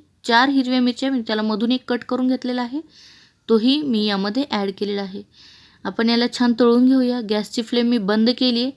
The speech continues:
आता ही फोडणी आपण आपल्या खांडवीवर घालून घेऊया.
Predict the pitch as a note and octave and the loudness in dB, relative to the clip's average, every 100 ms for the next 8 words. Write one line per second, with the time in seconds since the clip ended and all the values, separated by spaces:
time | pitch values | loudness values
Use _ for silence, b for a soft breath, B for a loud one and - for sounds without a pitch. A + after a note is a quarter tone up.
0 | B B B - G3+ A3 B3 C4+ C#4+ B3+ | B B B -10 -2 2 2 2 4 4
1 | A#3 A3+ G#3 C4+ C4+ G3 A#3+ - A3 G3+ | 4 0 0 -2 -2 -4 -6 -2 -2 0
2 | F#3 G3+ B3+ A#3+ F#3+ F#3+ F#3+ F3+ F3+ | -2 -2 -2 -2 -4 -4 -4 -6 -8